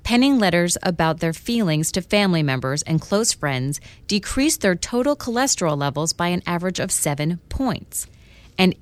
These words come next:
any reduction in total cholesterol reduces your risk of heart disease. Study participants in the control group who wrote about their jobs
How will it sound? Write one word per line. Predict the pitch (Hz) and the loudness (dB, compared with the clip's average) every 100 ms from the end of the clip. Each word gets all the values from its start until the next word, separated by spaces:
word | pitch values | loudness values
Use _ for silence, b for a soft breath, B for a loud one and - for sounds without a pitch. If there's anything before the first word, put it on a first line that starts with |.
| - | -6
any | 254 277 320 | 0 2 2
reduction | 269 180 170 - 165 | 2 2 0 0 -2
in | - 156 | 0 -2
total | - 196 226 | 0 0 0
cholesterol | - 175 156 - 160 147 147 | -2 -2 -2 0 -2 -2 -2
reduces | 170 160 196 196 214 | -2 2 2 2 0
your | 226 | -2
risk | 175 151 - | 0 0 -2
of | 170 | -6
heart | - 226 196 | -4 -4 -4
disease. | 131 127 - - - b b b b | -6 -8 -8 -12 -14 b b b b
Study | - 254 269 320 | 0 2 2 0
participants | 254 196 180 165 160 156 147 | -2 0 0 0 0 -2 0
in | 147 | -2
the | |
control | 139 170 156 202 208 | -2 0 0 2 0
group | 160 127 123 - - | 0 -4 -6 -12 -10
who | - 185 | 0 2
wrote | 175 196 | 6 6
about | 208 208 185 | 6 4 4
their | 160 | 2
jobs | 156 160 151 160 170 | 2 2 2 2 0